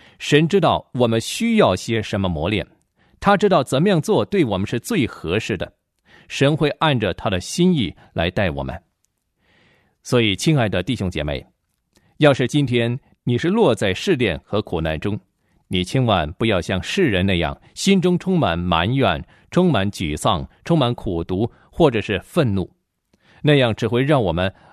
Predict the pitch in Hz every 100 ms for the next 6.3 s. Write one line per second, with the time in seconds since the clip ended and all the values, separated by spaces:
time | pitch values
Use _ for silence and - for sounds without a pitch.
0 | _ - 139 107 104 90 - 196 117 90
1 | 80 - 90 80 76 113 104 101 104 104
2 | _ _ - 135 160 90 87 127 110 92
3 | 104 - 110 127 - 214 151 127 - 233
4 | 214 165 71 - - - 120 113 - 185
5 | 127 110 104 98 78 82 82 - 80 104
6 | - 80